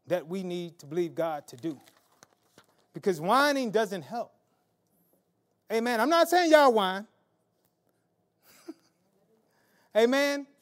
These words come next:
But I know I have whined. Just put me out there. I have whined. But I, I, I quickly repent and get back.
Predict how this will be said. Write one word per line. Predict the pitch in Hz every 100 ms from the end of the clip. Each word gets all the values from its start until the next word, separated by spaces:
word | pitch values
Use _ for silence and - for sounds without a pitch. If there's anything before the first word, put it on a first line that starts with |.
| _ _
But | 208
I | 254
know | 294 302
I | 277 302
have | 240 247 196
whined. | 202 190 147 - _ _ _ _ _ _ _ _ _ _ _ 139
Just | 196 -
put | 254
me | 240 262
out | 220
there. | 196
I | 196 240
have | 262 254 196
whined. | 196 147 123 113 _ _ _ _ _ _ _ _ _ _ -
But | 180
I, | 202 196 190 190 180
I, | 185
I |
quickly | - 254 233
repent | 254 233 226 233 180
and | 185 165 147 _ _ _ _ _ _
get | 190 202
back. | 247 240 -